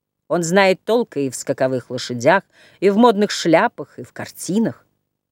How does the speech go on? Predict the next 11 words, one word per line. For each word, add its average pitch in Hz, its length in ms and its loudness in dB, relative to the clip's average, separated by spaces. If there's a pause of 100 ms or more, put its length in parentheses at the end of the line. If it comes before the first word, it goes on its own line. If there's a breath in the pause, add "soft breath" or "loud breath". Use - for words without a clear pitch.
(340)
Женщины 285 640 2
без 214 200 -2
ума 139 280 0
от - 160 -18
него. 117 340 -10 (540)
В 165 180 -4
год 226 280 6
он 339 120 -2
проматывает 202 720 0 (380)
тысяч 339 360 0
сто. - 400 -8